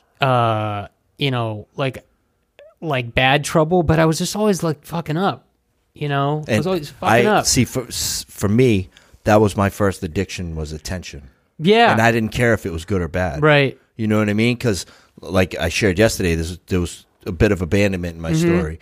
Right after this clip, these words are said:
Speaker 1: Yeah.
Speaker 2: So there wasn't, m-, mom had to work, you know
Speaker 1: Yeah.
Speaker 2: what I mean? Dad moved on and, and did what he does. And, like, there was no one to, like, "Hey, look at me, look at me."
Speaker 1: Yeah.
Speaker 2: So I
Speaker 1: Oh,
Speaker 2: would
Speaker 1: yeah.
Speaker 2: do shit to make people,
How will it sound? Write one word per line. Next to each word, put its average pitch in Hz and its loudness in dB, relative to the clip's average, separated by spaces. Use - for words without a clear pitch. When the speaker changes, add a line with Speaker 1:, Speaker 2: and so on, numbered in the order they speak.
Speaker 1:
Yeah. 175 4
Speaker 2:
So 107 2
there 110 2
wasn't, 117 2
m-, 120 -16
mom 110 -2
had 113 0
to 101 -4
work, 95 -2
you 95 -6
know 160 4
Speaker 1:
Yeah. 147 4
Speaker 2:
what 120 0
I 90 -2
mean? 92 -4
Dad 92 0
moved 101 0
on 98 2
and, 82 -4
and 85 -4
did 95 0
what 92 0
he 110 4
does. 87 0
And, 87 -6
like, 101 2
there 104 4
was 95 0
no 98 2
one 90 0
to, 82 -6
like, 78 -6
"Hey, 131 2
look 135 -2
at 127 -2
me, 143 -2
look 123 -4
at 131 -4
me." 147 -4
Speaker 1:
Yeah. 147 4
Speaker 2:
So 117 0
I 101 0
Speaker 1:
Oh, - 4
Speaker 2:
would 170 2
Speaker 1:
yeah. 123 -4
Speaker 2:
do 139 4
shit - -2
to - -8
make 120 0
people, 127 -2